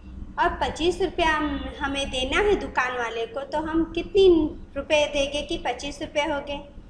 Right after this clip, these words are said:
चलिए, बीस की एक नोट और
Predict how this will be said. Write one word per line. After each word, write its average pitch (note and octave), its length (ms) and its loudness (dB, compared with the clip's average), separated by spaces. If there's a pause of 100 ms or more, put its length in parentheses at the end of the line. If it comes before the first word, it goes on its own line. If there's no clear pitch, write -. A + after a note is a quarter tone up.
(440)
चलिए, D4 320 0 (500)
बीस G#4 400 6
की D4 100 -2 (240)
एक D4 260 0
नोट G4 460 4 (380)
और C#4+ 200 6